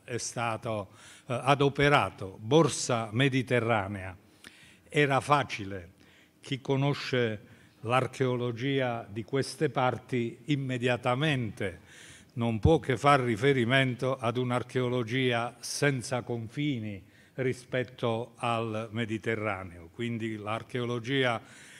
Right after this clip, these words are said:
di queste parti è un'archeologia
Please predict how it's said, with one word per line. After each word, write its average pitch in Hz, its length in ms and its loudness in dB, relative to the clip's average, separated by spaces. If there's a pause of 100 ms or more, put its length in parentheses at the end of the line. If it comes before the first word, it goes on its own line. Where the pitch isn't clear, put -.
(160)
di 120 240 -4
queste 117 680 0 (240)
parti 143 640 2
è 127 200 -2
un'archeologia 120 1200 -2